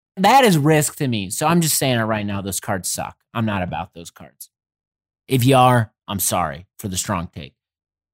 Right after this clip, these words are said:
But a lot of people get caught up in these new shiny objects. I think there's three C's, baby, that are just taking over right now. And it's covid, cash, and curiosity.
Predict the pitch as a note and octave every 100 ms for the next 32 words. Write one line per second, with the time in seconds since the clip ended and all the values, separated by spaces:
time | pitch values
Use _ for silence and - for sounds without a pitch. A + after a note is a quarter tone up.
0 | - D#3+ D#3+ F3+ F3 F3+ D#3 D3 C#3+ -
1 | C3+ C3+ A2+ A#2 A2 - A#2+ G2+ - A2+
2 | G2+ F#2+ F2 D#2+ A#1 _ _ _ _ _
3 | _ _ _ _ _ D3 F3 D3+ B2+ -
4 | A#3 A3+ - A3+ A3 G3 C3 C#3 C#3 D#3
5 | D3 B2+ A#2 A#2+ A#2 G#2+ A2 - _ _
6 | _ _ - D#3+ E3+ E3 D3+ B2+ A#2 G#2+
7 | F2 G2 F2 F2+ - _ _ _ _ _
8 | _ _ - A#2+ - - D#3 F3+ F#3+ G#3
9 | G3 E3 _ _ _ _ _ _ _ -
10 | F#3+ D#3+ D3+ D3+ - - _ _ _ _
11 | _ C#3 - E3+ D#3 C3+ A#2 A2+ - F#2+
12 | E2+